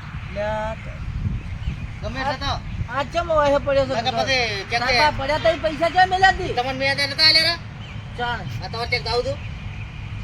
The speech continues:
Speaker 1: લે, શું ભલા આદમી
Speaker 2: દોસ્ત.
Speaker 1: ખોટું બોલે? તું જાજે હોય તો
Speaker 2: તો
Speaker 1: જાજે,
Speaker 2: આલ્યા
Speaker 1: ને
Speaker 2: તો.
Speaker 1: કમળ જેડો જોઈ ગયો મારો.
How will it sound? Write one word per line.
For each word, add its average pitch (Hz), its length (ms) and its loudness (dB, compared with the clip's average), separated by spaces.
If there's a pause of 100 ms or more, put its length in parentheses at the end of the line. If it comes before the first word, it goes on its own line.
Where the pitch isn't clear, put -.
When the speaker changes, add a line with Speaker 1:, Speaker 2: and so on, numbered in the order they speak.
(240)
Speaker 1:
લે, 254 180 0
શું 269 280 -8
ભલા 233 200 -2
આદમી 269 300 -4
Speaker 2:
દોસ્ત. 269 200 0
Speaker 1:
ખોટું 277 120 -8
બોલે? 285 200 2
તું 302 160 -4
જાજે 285 300 0
હોય 339 200 2
તો 359 80 -6
Speaker 2:
તો 359 80 -4
Speaker 1:
જાજે, 320 60 6
Speaker 2:
આલ્યા 320 200 6
Speaker 1:
ને 359 100 2
Speaker 2:
તો. 359 120 2
Speaker 1:
કમળ 370 160 4
જેડો 311 340 -2
જોઈ 339 260 2
ગયો 330 160 0
મારો. 254 400 0